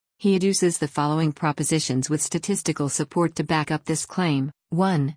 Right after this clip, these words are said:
nearly a quarter of urban Negro marriages are dissolved, compared to less than eight percent of urban white marriages. Two,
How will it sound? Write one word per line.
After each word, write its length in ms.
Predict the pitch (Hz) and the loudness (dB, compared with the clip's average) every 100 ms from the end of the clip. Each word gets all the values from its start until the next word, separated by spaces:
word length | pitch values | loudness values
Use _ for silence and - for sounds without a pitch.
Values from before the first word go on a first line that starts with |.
| _ - | _ -2
nearly 360 | 180 190 202 170 | 2 4 4 2
a 40 | |
quarter 380 | - 175 165 143 | 0 0 2 0
of 120 | - - | -2 -2
urban 340 | 160 175 170 | 0 2 2
Negro 380 | 160 156 147 143 | 2 0 0 2
marriages 500 | 143 147 151 139 127 | 2 2 0 0 0
are 120 | 139 | 0
dissolved, 640 | 139 131 151 139 123 - - _ | 0 0 0 0 -2 -6 -20 _
compared 460 | - 180 185 196 190 | 0 2 4 0 2
to 80 | 139 | 0
less 260 | 147 156 | 0 0
than 180 | - 139 | 0 0
eight 200 | 151 165 | 0 0
percent 360 | 156 143 151 143 | -2 -2 0 -2
of 100 | 135 | -2
urban 320 | 151 151 151 | -2 2 0
white 240 | 156 151 | 0 0
marriages. 680 | 139 131 127 131 135 123 - - | 0 0 0 -2 -2 -2 -6 -8
Two, 400 | - 208 170 127 | -2 2 2 0